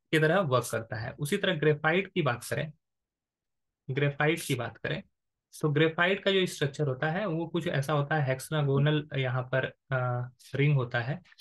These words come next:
ठीक है, और एक carbon atom जो होता है other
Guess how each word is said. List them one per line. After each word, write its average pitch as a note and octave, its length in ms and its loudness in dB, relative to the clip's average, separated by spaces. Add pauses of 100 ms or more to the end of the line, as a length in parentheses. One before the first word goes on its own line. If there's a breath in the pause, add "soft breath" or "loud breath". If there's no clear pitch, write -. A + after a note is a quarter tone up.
ठीक D3 160 -4
है, - 180 -8 (360 loud breath)
और C3+ 160 2 (140)
एक G#3+ 200 4
carbon D3+ 380 0
atom C#3 300 0
जो B2+ 100 -2
होता B2 280 -2
है D#3+ 200 -2 (100)
other D3+ 320 2